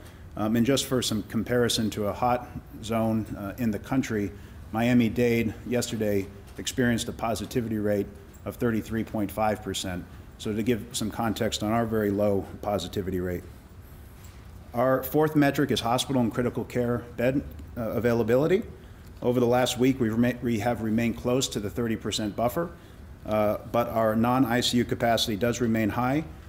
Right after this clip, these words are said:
uh, and generally, since our other trends are favorable,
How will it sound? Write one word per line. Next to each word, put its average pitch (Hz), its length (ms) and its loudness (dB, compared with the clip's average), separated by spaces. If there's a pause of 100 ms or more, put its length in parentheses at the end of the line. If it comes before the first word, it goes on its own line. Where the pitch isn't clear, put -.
(260)
uh, 107 160 -2
and 117 100 2
generally, 127 360 6
since 117 280 -2
our 107 140 0
other 113 220 2
trends 117 420 0
are 104 180 2
favorable, 110 640 0